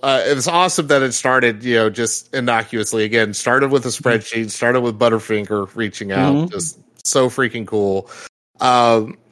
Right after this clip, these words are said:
Speaker 1: but one of the other things I, I, I wanted to kind of, you know, talk about as well, you know, you mentioned,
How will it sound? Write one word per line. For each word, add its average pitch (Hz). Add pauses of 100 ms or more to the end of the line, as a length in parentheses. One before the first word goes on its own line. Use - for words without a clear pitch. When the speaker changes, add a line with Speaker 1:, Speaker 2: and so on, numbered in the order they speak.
(260)
Speaker 1:
but 139
one 151
of 185
the 196
other 160
things 135
I, 123
I, 120
I 117
wanted 120
to 110
kind 113
of, 101
you 117
know, 101 (160)
talk 127
about 110
as 101
well, 117
you 113
know, 113
you 110
mentioned, 110